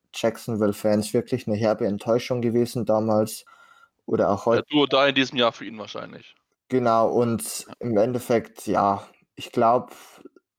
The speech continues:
Speaker 1: es wird nicht mehr an, äh, Saxonville sicher nicht mehr, aber ich glaub, der Pass Rush sollte doch ganz okay sein.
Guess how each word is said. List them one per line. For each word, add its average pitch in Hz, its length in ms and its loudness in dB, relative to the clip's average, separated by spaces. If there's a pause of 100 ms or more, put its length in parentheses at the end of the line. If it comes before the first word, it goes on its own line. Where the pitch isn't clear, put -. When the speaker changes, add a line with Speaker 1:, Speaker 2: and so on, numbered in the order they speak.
Speaker 1:
es - 400 -12
wird 143 240 0
nicht 165 240 0
mehr 135 240 4
an, 117 240 2
äh, 117 340 4
Saxonville 135 640 0
sicher 135 380 0
nicht 143 320 -2
mehr, 131 220 4
aber 107 180 2
ich 117 100 -4
glaub, 120 300 0
der 117 80 -2
Pass - 340 -2
Rush 110 140 0
sollte 104 340 -2
doch - 240 -4
ganz - 240 -10
okay - 240 -8
sein. - 320 -10